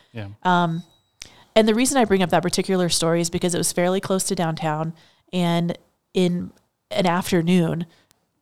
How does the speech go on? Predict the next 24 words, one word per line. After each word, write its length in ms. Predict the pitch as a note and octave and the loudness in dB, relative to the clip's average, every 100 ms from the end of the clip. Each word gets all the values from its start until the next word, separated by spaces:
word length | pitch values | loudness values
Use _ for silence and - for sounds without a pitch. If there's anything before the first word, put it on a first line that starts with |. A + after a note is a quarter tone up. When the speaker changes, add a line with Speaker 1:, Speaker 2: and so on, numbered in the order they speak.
| _ _ _ _ | _ _ _ _
Speaker 2:
fifty 320 | G3+ G3 F3+ | -2 0 -2
families 480 | E3+ E3+ D3+ D3+ - | 0 0 0 -4 -2
found 200 | E3+ E3 | 0 0
themselves 340 | D#3+ D3+ D3+ | -2 -4 -2
without 160 | E3 D#3+ | -2 -4
having 180 | - | -6
childcare. 600 | - - - - C#3 B2+ - - - _ F3 | -6 -4 -6 -6 -8 -8 -10 -18 -20 _ -2
Um, 400 | E3+ D#3+ D#3 E3 _ _ _ _ _ _ - | 0 0 -4 -8 _ _ _ _ _ _ -4
I 80 | - | 2
use 180 | F#3 F#3+ | 4 4
that 120 | F3 | 4
term 160 | F#3+ E3+ | 2 0
fifty 300 | F3 - F3 | -2 -4 -2
loosely. 440 | F3 E3+ - E3+ | -2 0 -2 -2
I 60 | E3+ | -2
don't 160 | E3+ | -2
exactly 400 | E3+ E3+ - E3+ | -4 -6 -6 -6
know 140 | F3 E3+ | -6 -6
how 120 | E3+ | -6
many 180 | G3 F3 | -6 -6
families 300 | E3+ F#3 F3 | -6 -2 0
Speaker 1:
Right. 80 | |
Speaker 2:
it 80 | E3+ | 0
was, 340 | - - E3 | 0 -2 -2